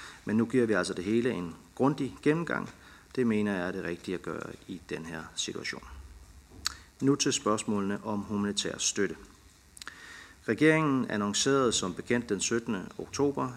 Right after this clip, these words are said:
et ekstraordinært bidrag på halvtreds millioner kroner i akut humanitær nødhjælp, som skal komme civilbefolkningen i Palæstina til gode. Det gjorde vi i lyset af den katastrofale humanitære situation i Gaza.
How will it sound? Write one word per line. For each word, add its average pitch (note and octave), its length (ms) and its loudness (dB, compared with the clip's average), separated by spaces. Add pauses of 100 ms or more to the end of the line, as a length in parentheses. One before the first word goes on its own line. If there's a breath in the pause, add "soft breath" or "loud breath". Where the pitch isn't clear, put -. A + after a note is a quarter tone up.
et - 220 -4
ekstraordinært G2+ 640 -2
bidrag G#2 480 -4
på F2 160 -6
halvtreds F2+ 440 -4
millioner G2+ 280 -2 (100)
kroner B2 280 0
i G2 140 -2
akut A#2 300 0
humanitær G#2 480 0
nødhjælp, B2 420 2 (540 loud breath)
som A2 220 -2
skal A2+ 120 -4
komme G2+ 260 0
civilbefolkningen G#2 1040 0
i G2+ 140 -4
Palæstina F2+ 680 -4
til - 140 -2
gode. - 280 -6 (580)
Det G#2+ 100 -2
gjorde A#2+ 200 8
vi A#2+ 100 6
i G2+ 40 4
lyset A2 400 4
af F2 100 0
den E2+ 120 -8
katastrofale A#2 600 -2
humanitære F#2+ 580 -2
situation F#2+ 560 -6
i F2+ 40 -12
Gaza. - 340 -8